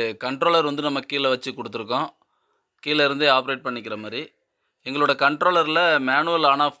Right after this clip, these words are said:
பண்ண முடியும், மொபைல் மூலமா கூட on off பண்ண முடியும். மோட்டாருக்கு தண்ணி இல்ல அப்படின்னா ஆட்டோமேட்டிக்கா ஆஃப் ஆகிற வசதி இருக்குது.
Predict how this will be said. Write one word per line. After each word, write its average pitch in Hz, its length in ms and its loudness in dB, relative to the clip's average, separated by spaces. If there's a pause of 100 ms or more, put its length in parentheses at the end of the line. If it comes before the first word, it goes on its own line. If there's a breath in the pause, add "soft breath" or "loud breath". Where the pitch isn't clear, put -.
(120)
பண்ண 127 180 -8
முடியும், 127 480 -6 (120)
மொபைல் 135 320 0
மூலமா 156 300 0
கூட 151 220 0
on 131 140 2
off 139 200 -2
பண்ண 123 180 -8
முடியும். 117 480 -8 (800)
மோட்டாருக்கு 170 560 2
தண்ணி 156 240 -2
இல்ல 156 380 4
அப்படின்னா 139 320 -2
ஆட்டோமேட்டிக்கா 143 540 0
ஆஃப் 135 260 0
ஆகிற 147 160 2
வசதி 131 360 -4
இருக்குது. 120 420 -6